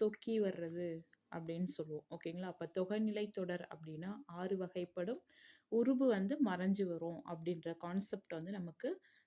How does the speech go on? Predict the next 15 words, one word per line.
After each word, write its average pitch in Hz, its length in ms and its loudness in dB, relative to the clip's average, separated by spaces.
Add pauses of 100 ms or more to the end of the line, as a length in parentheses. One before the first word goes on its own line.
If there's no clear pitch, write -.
(240)
தெரியணும். 170 440 4 (760)
இதுல 208 220 6
வந்து 196 200 4
பாத்தீங்க 190 360 2
அப்படின்னா, 180 260 0
ஆறு 233 440 4
வகைப்படும். 214 600 2
அதுல 180 220 -4
ஃபர்ஸ்ட் - 420 -2
வகை 220 320 2
வந்து 185 280 0
என்னது 175 340 -2
அப்படின்னா, 160 280 -6 (120)
வேற்றுமை 196 720 0
தொகை. 160 500 -4